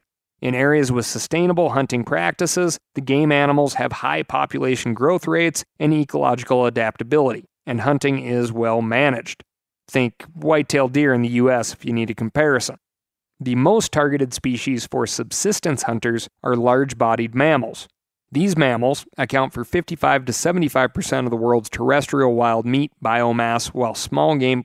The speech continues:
comprises the remaining twenty-five to forty-five percent.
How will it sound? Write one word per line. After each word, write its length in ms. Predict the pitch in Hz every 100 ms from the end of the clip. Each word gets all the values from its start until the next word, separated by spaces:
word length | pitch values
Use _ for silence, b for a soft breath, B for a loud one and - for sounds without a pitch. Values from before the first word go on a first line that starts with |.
| -
comprises 680 | 120 - 120 113 113 131
the 140 | - 123
remaining 480 | 117 123 127 127 123
twenty-five 720 | - 151 - 147 123 117 127
to 60 |
forty-five 640 | - 202 220 156 123 120
percent. 360 | - 110 117 107